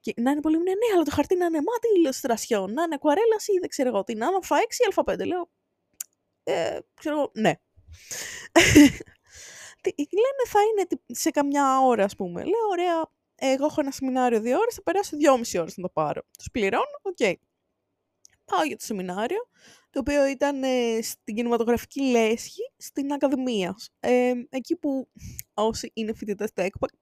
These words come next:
πηγαίνουν για την κάρτα σύντησης. Πάω εκεί πέρα, βρίσκω το Σάβα, που δεν ξέρω τι σκατά έχει ντυθεί.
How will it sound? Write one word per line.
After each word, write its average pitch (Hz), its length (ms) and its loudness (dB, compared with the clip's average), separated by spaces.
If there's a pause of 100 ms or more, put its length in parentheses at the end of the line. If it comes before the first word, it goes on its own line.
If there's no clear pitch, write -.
πηγαίνουν 208 280 -2
για 220 100 -4
την 208 80 -10
κάρτα 202 200 2
σύντησης. - 560 -10 (1200)
Πάω 480 140 6
εκεί - 120 -2
πέρα, 349 300 6
βρίσκω 330 260 -2
το 269 100 -6
Σάβα, 247 960 4
που - 220 -10
δεν - 180 -6
ξέρω 415 260 2
τι - 80 -10
σκατά 233 340 2
έχει 208 220 -8
ντυθεί. 180 500 -4